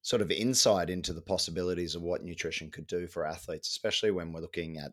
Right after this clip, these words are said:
at that point in time where I was mainly focused on was injury. And so just learning more about, I guess, nutrition's impact on the injured athlete, it really piqued my interest. And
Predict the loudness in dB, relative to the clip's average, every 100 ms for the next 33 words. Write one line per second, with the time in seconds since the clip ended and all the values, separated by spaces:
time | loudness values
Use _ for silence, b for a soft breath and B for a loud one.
0 | _ -4 -2 0 0 0 -4 -6 -4 -2
1 | -2 -2 -6 -6 -6 -4 -4 -4 -4 -6
2 | -8 -4 -2 0 -2 -2 _ b b b
3 | b -6 2 2 4 0 6 6 6 4
4 | 2 4 4 4 4 2 0 -2 -2 -2
5 | -4 _ _ _ -12 -2 0 4 4 2
6 | -8 -8 -4 -2 0 -2 0 -2 -2 0
7 | -2 -4 -12 -16 _ _ _ _ -2 0
8 | 2 0 -2 -4 -2 2 0 0 -2 -2
9 | -2 -8 _ -6 0 0 0 0 -2 -2
10 | -8 -8 -6 -4 -4 -4 -6 -8